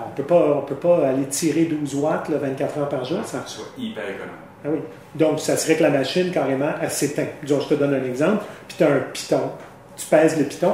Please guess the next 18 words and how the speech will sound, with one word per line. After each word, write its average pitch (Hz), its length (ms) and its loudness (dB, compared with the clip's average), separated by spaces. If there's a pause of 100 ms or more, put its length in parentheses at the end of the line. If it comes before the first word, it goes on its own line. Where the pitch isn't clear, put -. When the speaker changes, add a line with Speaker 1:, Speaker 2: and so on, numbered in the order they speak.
Speaker 1:
elle 151 160 4
s'allume, 156 640 6 (260)
tu - 120 -10
fais 180 140 6
ta 165 120 4
transaction 147 560 0
optique, 185 400 0 (340)
puis 147 200 2
trente 143 240 -2
secondes 135 260 0
plus - 100 -10
tard, 139 240 2
elle, 127 340 -2
elle 120 60 -4
se - 140 -6
réteint. 127 400 -2 (140)
Ce - 160 -4
serait 143 240 -6